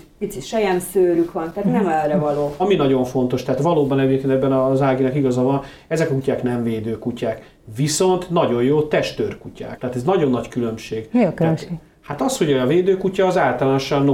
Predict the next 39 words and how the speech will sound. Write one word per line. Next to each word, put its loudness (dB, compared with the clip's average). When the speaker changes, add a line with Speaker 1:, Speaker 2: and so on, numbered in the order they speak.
Speaker 3:
huszonnégybe -2
be -2
van -2
kapcsolva, 0
a 2
Speaker 2:
Ah. 0
Speaker 3:
testőrkutya 0
meg 4
nagyon 2
jól 4
fölismeri 0
a 2
helyzetet. -2
Tehát -4
én, 4
nekem 0
volt 2
olyan 2
kutyám, 0
akiről 2
én 2
azt -2
tartottam, -2
ez 2
egy 2
import 0
kutya -2
volt, 0
nagyon-nagyon -4
szuper -8
kutyus -8
volt, -6
tehát -6
dicsérhetem, -4
ugye -4
nem -4
Speaker 2:
Mhm. 0
Speaker 3:
én 2
tenyésztettem. -2